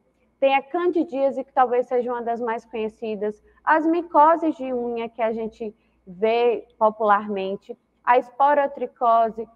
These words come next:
o pano branco, a aspergilose, todas essas são doenças fúngicas. O pano branco é aquela doença, né, tem esse nome bem popular mesmo, começam a surgir manchas brancas na pele,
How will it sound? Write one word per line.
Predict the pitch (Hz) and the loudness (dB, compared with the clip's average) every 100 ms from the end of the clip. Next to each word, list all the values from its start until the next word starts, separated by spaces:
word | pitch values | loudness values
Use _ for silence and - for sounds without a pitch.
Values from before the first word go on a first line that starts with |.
| _ | _
o | - | -8
pano | - - 285 285 262 | 0 4 4 2 -4
branco, | 220 233 240 233 - _ _ _ - | -2 -2 -2 -6 -10 _ _ _ 0
a | 240 254 294 | 4 6 4
aspergilose, | 311 - 277 233 240 220 208 220 208 214 - | 0 -2 -2 -2 -2 2 4 2 0 -10 4
todas | 285 302 339 262 | 4 6 2 2
essas | 240 254 | -2 -4
são | 254 254 | -8 -6
doenças | 247 233 247 339 311 | -2 -2 -4 -10 -14
fúngicas. | - 285 277 185 160 - - _ _ _ _ | -6 -2 -2 -6 -12 -18 -20 _ _ _ _
O | - | -6
pano | 254 320 320 302 | 2 4 4 0
branco | 247 285 285 285 294 | 2 2 2 -2 -4
é | - | 0
aquela | 269 269 - 247 | -2 0 -2 0
doença, | 262 240 220 214 220 | -2 -4 -6 -8 -6
né, | 214 233 220 - | -6 -6 -6 -2
tem | 240 | -2
esse | 240 | 0
nome | 247 247 | -2 -2
bem | 220 262 | -2 -2
popular | 277 269 302 247 262 | 0 0 4 4 2
mesmo, | 254 190 180 - _ _ | 0 -2 -4 -12 _ _
começam | 240 233 262 285 | -4 -2 -2 -2
a | 269 | -2
surgir | 277 233 254 | -4 -2 -2
manchas | 247 254 311 302 254 | -2 -2 -2 -2 -6
brancas | 214 214 220 226 233 | -4 -2 -2 -4 -4
na | 247 254 | 0 -2
pele, | - 247 247 285 | 6 8 8 6